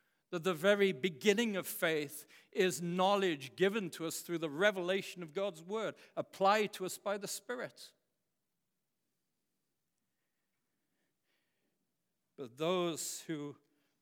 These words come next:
are genuinely trusting in Christ go beyond the head knowledge to a conviction of the heart which is outworked in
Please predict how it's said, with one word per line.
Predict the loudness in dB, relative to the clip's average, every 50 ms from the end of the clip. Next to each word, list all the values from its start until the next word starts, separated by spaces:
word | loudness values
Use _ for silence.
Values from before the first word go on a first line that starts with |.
| _ _ -12
are | -12 -10
genuinely | -10 -8 -4 -2 -2 -2 -2 -4 -6 -8 -10 -10 -12 -14
trusting | -14 -12 -10 -8 -8 -8 -8 -12 -12 -12 -10 -10
in | -12 -12
Christ | -12 -12 -10 -10 -10 -12 -12 -16 -16 -18 -18 -20 _ _ _ _ _ _ _ _ _ -10
go | -8 -8
beyond | -6 -4 -4 -4 -4 -4 -4 -6
the | -6 -6
head | -8 -8 -12 -12 -12
knowledge | -12 -12 -12 -14 -14 -18 -20 -20 -20 -20 -20 -20 _ _ _ _ _ _ _ _ _ _ _ _ _ _ _ _ _ -16
to | -10 -10 -10
a | -8
conviction | -8 -8 -8 -6 -2 -2 -4 -4 -4 -8 -8 -8 -8 -8
of | -8
the | -8 -8 -8
heart | -8 -10 -12 -12 -14 -16 _ _ -20 -20 -20 _ _ _ _ _ _ _ _ _ _ -16
which | -16 -16 -16
is | -14 -12 -8
outworked | -8 -8 -8 -10 -8 -6 -6 -4 -4 -6 -10 _ _ _ -20 -20 -20 _ _ _ _ _ _ _ _ _ _ -14
in | -12 -10 -10 -10 -10 -12 -14